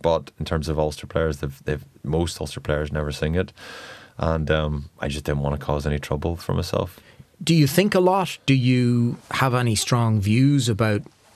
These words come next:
Speaker 2: the direction that Ireland as an island is going or where it may go in the future? Would you like to see something like a united Ireland?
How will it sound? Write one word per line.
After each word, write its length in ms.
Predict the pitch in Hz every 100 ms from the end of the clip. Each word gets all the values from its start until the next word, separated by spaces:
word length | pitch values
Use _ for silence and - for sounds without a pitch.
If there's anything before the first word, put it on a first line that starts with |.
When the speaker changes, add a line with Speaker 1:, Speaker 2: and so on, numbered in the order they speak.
| _ - -
Speaker 2:
the 100 | -
direction 640 | 104 101 107 110 - 135 120
that 200 | 120 113 - - -
Ireland 380 | 101 107 110 110
as 120 | 104
an 100 | 104
island 380 | 101 107 107 98
is 100 | 95
going 520 | 98 95 113 147 135 -
or 120 | 107
where 180 | 101 101
it 80 | 98
may 200 | 104 104
go 200 | 107 101
in 60 | 101
the 60 |
future? 440 | 98 110 - 139 131
Would 180 | 113 110
you 80 | 107
like 220 | 101 113
to 100 | -
see 180 | 135 131
something 360 | - 135 139 127
like 260 | 123 120
a 40 | 120
united 340 | 120 120 110
Ireland? 360 | 120 127 127